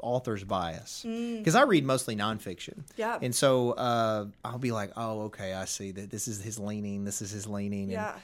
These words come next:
Speaker 1: and so I try to read stuff from different sides so I can kinda get the middle ground.
Speaker 2: Yeah.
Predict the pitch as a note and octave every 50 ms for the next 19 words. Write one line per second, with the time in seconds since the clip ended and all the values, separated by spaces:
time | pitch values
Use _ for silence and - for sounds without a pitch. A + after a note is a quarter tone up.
0 | - - _ _ C3 C3 - D#3+ D3+ C#3 C#3 C3+ - A3+ A#3+ A#3+ G3 D#3 D3+ D3
1 | C#3 C3 - - - D3 C#3+ C3+ - - A#2+ A2+ G#2 C3 C3 - A#2 G#2 - -
2 | - B2 A#2 B2 B2+ C3+ C3+ C3+ C3 B2 A#2 - - C3+ A#2 G#2+ - - A2+ -
3 | - B2+ B2+ A#2 B2 B2 - - A2 A2+ A#2 A#2 A2 - A2+ A2+ A2+ A#2 A#2+ B2
4 | B2 B2 B2 B2 - - A#3 A#3+